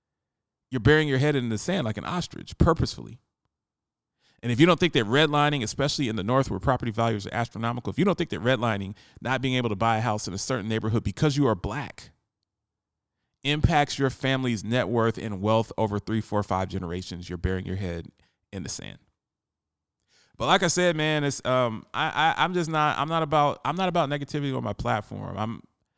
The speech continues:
I'm watching what, what Ye is doing. I don't know if it's a business move. I don't know if it's some type of religious crusade. I respect that he pivoted his music.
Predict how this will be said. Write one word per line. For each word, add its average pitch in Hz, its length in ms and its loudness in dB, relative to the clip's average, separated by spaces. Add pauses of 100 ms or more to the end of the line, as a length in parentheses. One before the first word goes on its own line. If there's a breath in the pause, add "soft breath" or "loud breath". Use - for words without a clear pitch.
(300)
I'm 139 200 -2
watching 156 420 2
what, 151 240 -2
what 120 140 -2
Ye 131 280 -2
is 147 120 -4
doing. 160 480 -6 (1120)
I 131 100 0
don't 156 120 -2
know 160 80 0
if 156 100 -2
it's 139 140 -6
a 95 40 -10
business 143 400 0
move. 151 380 0
I 131 80 0
don't 127 160 -2
know 135 160 0
if 120 140 -4
it's - 320 -4
some 131 240 -4
type 123 280 -2
of 95 160 -8
religious 117 640 -2
crusade. 127 720 -4 (720)
I 110 100 2
respect 127 420 0
that 107 120 -4
he 120 100 -4
pivoted 123 600 0
his 107 260 -4
music. 135 520 -6